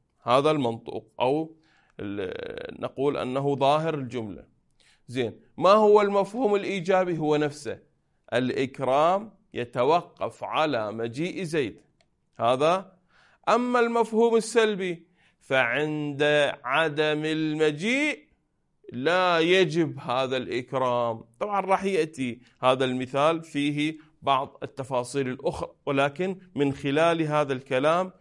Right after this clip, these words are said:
ومن خلال ما تعلمناه في هذا الدرس هكذا.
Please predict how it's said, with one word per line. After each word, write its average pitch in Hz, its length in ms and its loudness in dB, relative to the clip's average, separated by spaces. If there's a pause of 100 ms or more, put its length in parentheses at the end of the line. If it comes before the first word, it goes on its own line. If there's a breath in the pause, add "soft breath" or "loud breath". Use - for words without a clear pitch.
(200 soft breath)
ومن 147 220 -2
خلال 147 480 -2
ما 147 140 0
تعلمناه 131 760 -2
في 165 180 -4
هذا 165 220 0
الدرس 180 520 -2
هكذا. 143 460 -2